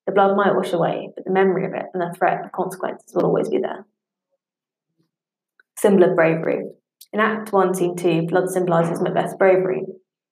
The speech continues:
His sword smote with bloody execution.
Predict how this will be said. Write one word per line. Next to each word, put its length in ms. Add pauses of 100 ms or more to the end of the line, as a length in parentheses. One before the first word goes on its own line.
(160)
His 160
sword 240
smote 360
with 160
bloody 260
execution. 880